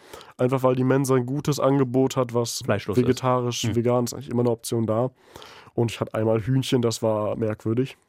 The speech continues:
Speaker 1: Sonst hatte ich noch nie Probleme tatsächlich in der Mensa.
Speaker 2: Viele machen's ja auch gar nicht mehr jetzt wegen ethischen Aspekten, also sprich Tierwohl, sondern manche ja auch, damit wir alle irgendwie unser Klima besser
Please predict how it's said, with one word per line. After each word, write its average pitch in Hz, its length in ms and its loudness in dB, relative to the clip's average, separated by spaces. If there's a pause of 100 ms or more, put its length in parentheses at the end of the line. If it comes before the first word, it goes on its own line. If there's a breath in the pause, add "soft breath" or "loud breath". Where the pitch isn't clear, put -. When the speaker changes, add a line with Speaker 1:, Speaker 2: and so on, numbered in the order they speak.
Speaker 1:
Sonst 123 320 -2
hatte 117 120 0
ich 110 80 -4
noch 113 80 2
nie 117 100 2
Probleme 110 420 -4
tatsächlich 104 300 -6
in 107 60 -4
der 104 100 -4
Mensa. 110 340 0 (320 loud breath)
Speaker 2:
Viele 143 220 0
machen's 147 320 2
ja 143 140 2
auch 131 380 0
gar 131 160 2
nicht 135 180 -2
mehr 123 80 2
jetzt 123 240 -2
wegen 110 180 2
ethischen 147 460 0
Aspekten, 151 560 0
also 113 320 -2
sprich - 280 -4
Tierwohl, 139 400 2
sondern 131 220 2
manche 123 240 -2
ja 123 140 0
auch, 113 200 -2
damit 117 380 0
wir 113 160 2
alle 120 240 2
irgendwie 120 260 -2
unser 113 200 2
Klima 160 300 0
besser 90 420 -4